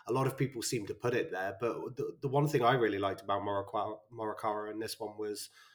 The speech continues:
um, his putting was so good in the final round. Um,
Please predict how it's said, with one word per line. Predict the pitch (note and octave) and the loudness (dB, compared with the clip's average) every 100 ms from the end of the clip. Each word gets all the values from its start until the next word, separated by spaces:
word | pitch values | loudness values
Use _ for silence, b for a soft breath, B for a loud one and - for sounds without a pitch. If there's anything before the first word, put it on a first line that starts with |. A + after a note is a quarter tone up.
| B _ | B _
um, | A2+ A2+ A2 G#2+ G#2 | -2 -2 -2 -6 0
his | C3+ | 0
putting | - D#3 D3+ C#3+ | 6 6 6 0
was | G2 | 0
so | - A#2 | 0 0
good | G#2+ A2 F#2 - _ - | 2 0 0 -6 _ -10
in | G#2+ | -6
the | |
final | G#2 A2 G#2 | 0 0 0
round. | G2+ A2 C3 C#3+ _ _ _ _ _ - | 2 2 0 -4 _ _ _ _ _ -4
Um, | A2 A2 G#2+ G#2+ G#2 G2+ - | 0 2 0 -2 -4 -6 -8